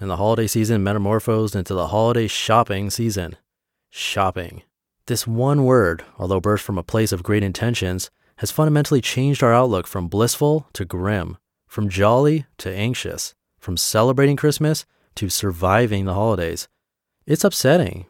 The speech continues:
and with consumption's vicious inertia, it seems there's no way for us to exit the speeding train of consumerism.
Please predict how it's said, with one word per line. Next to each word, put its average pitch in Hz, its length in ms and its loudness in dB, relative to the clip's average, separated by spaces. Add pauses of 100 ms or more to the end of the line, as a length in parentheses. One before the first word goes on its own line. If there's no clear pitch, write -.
and 104 80 -6
with 104 140 -2
consumption's 120 500 0
vicious 113 400 0
inertia, 101 580 2 (200)
it 110 100 -4
seems 170 240 2
there's 104 180 2
no 123 280 4
way 123 220 6
for 110 180 0
us 98 100 0
to - 160 -2
exit 113 260 2
the 92 80 -2
speeding 127 500 -2
train 117 360 0
of 104 80 -2
consumerism. 87 840 -4